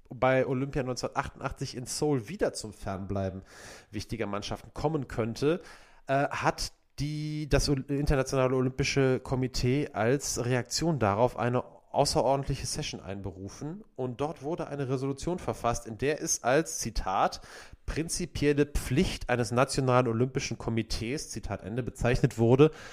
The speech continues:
die Teilnahme der Athleten seines Landes bei Olympischen Spielen zu sichern. Also, um das mal ganz kurz in anderen Worten zu sagen, man wollte versuchen, das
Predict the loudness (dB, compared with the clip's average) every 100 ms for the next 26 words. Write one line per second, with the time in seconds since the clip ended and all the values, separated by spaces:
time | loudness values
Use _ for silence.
0 | -14 -8 2 8 8 8 6 6 6 4
1 | 2 0 2 2 2 0 -2 -2 0 0
2 | 0 -2 -4 -6 -4 -4 -2 -2 0 0
3 | -2 -8 -6 -4 -4 -4 -2 -2 -2 -4
4 | -4 -6 -6 -8 -4 -2 -2 -6 -6 -12
5 | -12 -6 -6 -6 -10 -20 -20 -20 -12 -8
6 | -4 -4 -4 -8 -6 -6 -6 -6 -6 -4
7 | -4 -6 -10